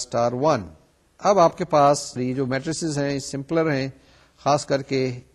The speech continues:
اے کے سائڈ پہ جس کو ہم یو بنانا چاہ رہے ہیں، اس کے اندر کیا کریں گے؟ ہمارے پاس اگر آپ دیکھیں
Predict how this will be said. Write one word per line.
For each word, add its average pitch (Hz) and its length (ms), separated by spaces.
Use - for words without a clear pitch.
اے 156 260
کے 151 80
سائڈ 131 300
پہ 139 120
جس 127 220
کو 135 100
ہم 123 80
یو 147 140
بنانا 139 280
چاہ 123 180
رہے 123 160
ہیں، 123 80
اس - 140
کے 170 80
اندر 165 100
کیا 175 200
کریں 180 260
گے؟ 170 100
ہمارے 151 240
پاس 143 280
اگر 135 180
آپ 135 280
دیکھیں 139 380